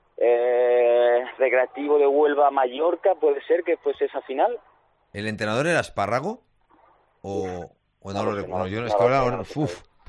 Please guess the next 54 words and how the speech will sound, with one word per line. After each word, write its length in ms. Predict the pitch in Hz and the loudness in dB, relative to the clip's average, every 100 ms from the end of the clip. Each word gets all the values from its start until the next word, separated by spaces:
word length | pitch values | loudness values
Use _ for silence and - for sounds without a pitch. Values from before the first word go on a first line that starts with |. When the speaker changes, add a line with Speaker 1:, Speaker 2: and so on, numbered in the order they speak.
| - - | -8 -8
Speaker 2:
Claro, 100 | - | -10
estamos 180 | 117 120 | -6 0
Speaker 1:
no 60 | 110 | 2
lo 60 | 127 | 2
Speaker 2:
hablando 140 | 135 | 0
Speaker 1:
sé, 60 | 139 | 0
no 60 | |
lo 100 | 135 | 0
Speaker 2:
de, 160 | 131 123 | 0 0
Speaker 1:
sé. 60 | 113 | -2
Speaker 2:
de, 400 | 117 113 110 98 | -4 -4 -6 -8
de 80 | |
hace 220 | 110 143 127 | -8 -4 -4
ya 160 | 117 | -4
tiempo, 360 | 135 156 143 - | -4 -4 -4 -6
pero 200 | 113 120 | -2 0
Speaker 1:
Sí, 160 | 98 - | 0 0
sí, 100 | 123 | -2
hace 220 | - 123 | -2 -8
ya 120 | 110 | -6
tiempo, 280 | 117 117 - | -4 -6 -10
hace 140 | 104 | -12
ya 100 | 101 | -10
tiempo. 340 | 107 101 - - | -10 -16 -18 -14
Speaker 2:
¿Y 120 | 123 | -8
tú 100 | 147 | -4
cuándo 180 | 160 170 | 0 2
te 80 | 170 | 2
retiras 460 | 151 127 117 98 | 0 -2 -4 -4
entonces, 600 | 101 92 92 101 87 - - | -8 -10 -10 -8 -8 -12 -14
eh, 380 | 92 90 90 85 | -12 -12 -12 -12
Carlos? 200 | 95 87 | -8 -2
Speaker 1:
Pues 120 | 117 | 0
yo 80 | 147 | 0
me 80 | 156 | 0
retiro 260 | 160 170 | 0 0
justo 280 | 160 165 160 | 0 -2 -2
cuando 560 | 156 151 143 139 139 135 | -2 2 2 4 0 0
termino 240 | 135 139 135 | 0 2 2
el 80 | 139 | 4
Hércules, 540 | 151 - 160 165 180 - - | 0 0 2 2 2 -2 0
eh, 1080 | 135 131 127 127 123 123 120 120 120 120 127 - - _ _ _ | 2 4 4 2 0 0 2 0 0 -4 -8 -18 -20 _ _ _
creo 220 | 110 113 | -4 -4
que, 300 | 120 110 113 | 0 0 0
bueno, 220 | 117 110 - - | -2 -8 -14 -12
ocho 180 | 110 120 | -10 -6
temporadas 320 | 110 113 113 | -2 2 2
que 80 | 123 | -2
estuve 540 | - 117 120 120 117 | -2 2 4 4 2
en 60 | 117 117 117 | 0 -2 -2
el, 240 | 117 - | -4 -6
en 220 | 101 120 | -8 -6
el 360 | 120 117 120 113 - - - | -6 -6 -6 -8 -14 -20 -2
Hércules, 420 | 131 - 151 175 | -2 0 0 -2